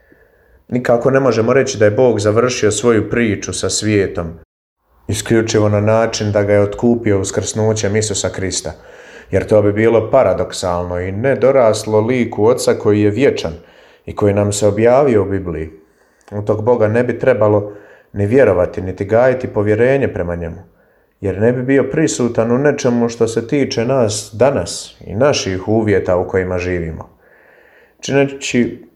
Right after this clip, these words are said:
određenu manipulaciju s pitanjem Božjeg traženja, moguće nam je uvidjeti da nas Bog nije nikada ni, ni izgubio.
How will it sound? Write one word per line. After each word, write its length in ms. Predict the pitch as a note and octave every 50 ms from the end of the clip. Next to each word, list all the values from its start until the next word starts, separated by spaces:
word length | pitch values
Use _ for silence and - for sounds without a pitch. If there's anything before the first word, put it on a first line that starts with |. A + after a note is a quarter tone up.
| _
određenu 580 | - B2 C3 B2+ A#2+ B2 A#2 A2+ A2+ A2 A2+ A2
manipulaciju 1040 | A2+ A2 A2 A2 G#2+ G#2+ G#2+ A2+ A2+ A#2 A#2 A#2+ B2 B2 A#2+ - - - F2+ E2+ F2
s 160 | E2+ - -
pitanjem 500 | - G#2+ A2 G#2+ G#2 G#2+ F#2+ F#2 F#2+ F#2+
Božjeg 380 | G2 A2+ A2 A2+ G#2 F#2+ - -
traženja, 580 | - G#2+ A2 A#2+ B2 A#2 B2+ A#2 A2+ A2 G#2 G#2+ - - - _ _ _ _ _ _ _ _ _ _ _
moguće 420 | - A2+ B2 B2 B2 A#2+ A#2 B2
nam 180 | A#2+ A#2 A2+ A#2+
je 80 | A#2+
uvidjeti 440 | C#3 D3 D3 C3+ - B2 A#2+ - B2
da 120 | A2+ A2+ A2
nas 540 | A2+ A2 A2 A2 G#2+ - - - - - -
Bog 360 | - A2 B2+ C3 B2+ B2 A#2+
nije 240 | A2+ A2+ A#2 B2 A#2+
nikada 440 | A#2 A#2+ A#2+ - A2 G#2 G#2 G2+ G2+
ni, 240 | G2+ G#2 G#2 G#2 G#2 -
ni 300 | G#2+ G#2 G#2 G#2 G#2 G#2
izgubio. 540 | G2+ G2 G2+ G2+ G2+ F2 D#2 D#2 C2+ C#2+